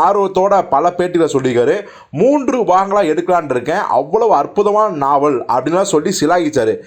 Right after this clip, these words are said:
வேள்பாரி சில வருடங்களுக்கு முன்னாடி அவர் இந்த பேச்சை எடுக்கும்போதே, "கண்டிப்பா தமிழ் ஹீரோ மட்டும்தான் நடிக்கணும், இதுல ரன்வீர் சிங்கோ இல்ல கே ஜி எஃப் டூ ராக்கி பாய் யஷோ யாரும் நடிக்கக்கூடாது" அப்படின்னு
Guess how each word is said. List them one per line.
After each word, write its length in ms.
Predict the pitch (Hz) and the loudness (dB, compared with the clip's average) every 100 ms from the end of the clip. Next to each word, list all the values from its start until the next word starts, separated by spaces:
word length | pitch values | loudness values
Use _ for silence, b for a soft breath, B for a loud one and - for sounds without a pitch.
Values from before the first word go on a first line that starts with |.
| B B B | B B B
வேள்பாரி 580 | 190 277 277 262 233 214 147 107 - _ | 0 0 2 2 2 0 -2 -2 -8 _
சில 280 | - 220 220 | -4 0 2
வருடங்களுக்கு 480 | 233 262 247 240 190 | 2 2 0 -2 -4
முன்னாடி 320 | 202 220 202 233 - | 0 0 0 -2 -6
அவர் 200 | - 170 | -2 0
இந்த 140 | 170 160 | 0 -2
பேச்சை 320 | 190 226 196 | -2 -2 0
எடுக்கும்போதே, 540 | 175 190 180 147 156 220 190 B B B | -2 -2 -2 0 0 -2 -6 B B B
"கண்டிப்பா 800 | 175 202 247 269 254 190 247 262 | -4 -4 -4 -4 -4 -2 0 0
தமிழ் 460 | 254 190 196 254 | 0 -2 0 -2
ஹீரோ 300 | 208 220 220 | 0 2 2
மட்டும்தான் 600 | 185 185 180 214 202 220 | 2 -2 -2 -2 0 0
நடிக்கணும், 460 | 208 - 160 127 95 b b b | 0 -2 -2 -2 -4 b b b
இதுல 200 | 151 175 151 | 0 2 2
ரன்வீர் 380 | 160 214 247 214 | -2 -2 -4 -2
சிங்கோ 460 | 202 170 180 208 - | -2 0 2 2 -2
இல்ல 240 | 151 175 | 0 -2
கே 240 | 170 202 240 | 2 2 2
ஜி 100 | 208 | 0
எஃப் 120 | 220 | 0
டூ 100 | 190 | 2
ராக்கி 320 | 160 190 185 | 2 -2 -2
பாய் 240 | 190 185 143 | 0 0 0
யஷோ 320 | 151 - 202 208 B B - | -2 0 0 0 B B -2
யாரும் 480 | 131 160 208 233 | 0 2 2 2
நடிக்கக்கூடாது" 800 | 180 175 190 190 175 175 151 131 147 113 - | 0 0 -2 0 2 4 2 2 2 0 -2
அப்படின்னு 300 | 131 156 139 | -2 0 -2